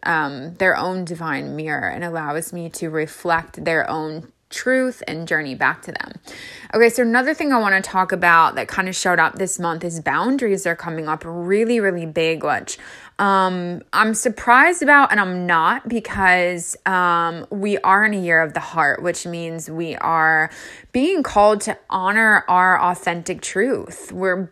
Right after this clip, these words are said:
really being called to honor our worth, and boundaries are a reflection of what we feel that we are worth. Um, you know, if we're over giving, or if we're not giving enough and we're taking too much,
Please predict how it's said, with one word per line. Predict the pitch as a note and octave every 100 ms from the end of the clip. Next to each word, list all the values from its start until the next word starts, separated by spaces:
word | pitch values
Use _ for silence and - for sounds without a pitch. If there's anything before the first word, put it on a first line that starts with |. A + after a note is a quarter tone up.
| -
really | F#3+ G3 G#3 B3
being | G#3+ G#3 F#3+
called | - F3+ F#3+
to | F#3+ -
honor | F3 E3
our | D#3+ D#3
worth, | E3 E3+ A3+ - - -
and | F#3+ F#3 D#3+
boundaries | - E3+ A#3+ D#4 G#3+ E3+ D3+ D#3+ -
are | F3+ E3+
a | E3+
reflection | F#3 F3+ - D#3+ D#3+ - F3+
of | - E3
what | D#3+ D3+ -
we | D#3+ E3+ F3
feel | F3 - E3 D#3+ D3 D#3
that | E3+ D#3+
we | C#3+ E3 D3+
are | - E3
worth. | F3 A#3 C4 - - - - - - - -
Um, | G3 F#3
you | F#3
know, | F#3+
if | G3 G#3+
we're | G#3 -
over | G#3 G#3+ A3
giving, | G3+ F3+ B3 C4+ G2 G2 D#3
or | - F3 F3
if | F3 -
we're | F3+
not | F3 E3+ F#3
giving | F#3 E3+ E3
enough | D#3 D#3 -
and | F3
we're | E3
taking | D#3+ F3+ F3+ D#3 F3
too | - E3
much, | D#3+ D3 - - -